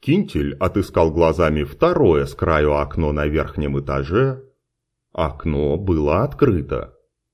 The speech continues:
Значит, она там. Та-та-та, та-та-та-та. Прошёлся по невидимым струнам ласковый смычок.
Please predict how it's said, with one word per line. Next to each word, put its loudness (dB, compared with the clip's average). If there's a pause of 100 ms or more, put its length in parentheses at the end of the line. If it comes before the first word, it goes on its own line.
(300)
Значит, -4 (240)
она -2 (220)
там. -4 (1400)
Та-та-та, -2 (200)
та-та-та-та. -2 (760)
Прошёлся 0
по 0
невидимым 0
струнам 0
ласковый -2
смычок. -4